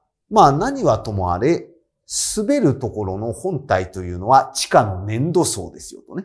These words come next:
うん。あ、あんまり表層からは、はな-、あの、近くはないんだなという。まあそこのところを分かっておいてほしいですし、あとね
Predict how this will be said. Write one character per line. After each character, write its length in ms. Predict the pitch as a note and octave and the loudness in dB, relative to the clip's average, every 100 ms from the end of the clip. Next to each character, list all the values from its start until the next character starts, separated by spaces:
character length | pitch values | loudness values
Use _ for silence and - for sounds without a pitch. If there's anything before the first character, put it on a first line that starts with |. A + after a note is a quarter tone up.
| _ | _
う 60 | E2+ | -20
ん。 80 | - _ _ _ _ _ _ - | -20 _ _ _ _ _ _ 4
あ、 260 | B2+ G2+ | 6 8
あ 40 | C#3+ | 6
ん 100 | G#3+ | 4
ま 100 | G3 | 0
り 100 | E3 - | 0 -2
表 200 | F3+ F3+ | -2 -2
層 260 | - F3+ - | 0 0 4
か 100 | D3 | 4
ら 140 | G2 | 4
は、 360 | G2 B2+ - - _ _ _ | 4 2 2 -10 _ _ _
は 160 | - D3 | 0 2
な-、 240 | D3 - A#2 | 4 2 0
あ 40 | |
の、 240 | G#2+ G2+ G2+ | -2 -6 -4
近 280 | - - | 2 2
く 100 | - | 2
は 100 | F2 | -2
な 160 | F#2 F#2 | -2 -6
い 40 | |
ん 80 | F2 | -8
だ 100 | C2+ | -12
な 120 | C#2+ | -14
と 120 | - A1 | -16 -20
い 20 | |
う。 260 | G1+ G1+ _ _ _ _ | -20 -20 _ _ _ _
ま 140 | G3+ D#3 | 4 4
あ 40 | |
そ 140 | - | 4
こ 140 | F#3 B3+ | -8 -8
の 100 | C4 | -10
と 120 | B3 | -4
こ 120 | A#3 | 2
ろ 80 | C#3+ G#2 | 2 4
を 40 | |
分 180 | G2+ - | 2 0
か 80 | A#2 | -4
っ 160 | - | -2
て 80 | G#2 | 0
お 120 | G#2 | 0
い 80 | - | 0
て 80 | G2 | -4
ほ 160 | G2+ | -4
し 200 | F2+ F2+ | -6 -6
い 40 | D2 | -10
で 100 | D2 | -12
す 60 | |
し、 460 | - - C3+ C#3+ - _ _ _ _ | -12 -8 -6 -6 -8 _ _ _ _
あ 160 | C3 - | 0 0
と 140 | E2 | -2
ね 280 | G#2 B2 | -8 -8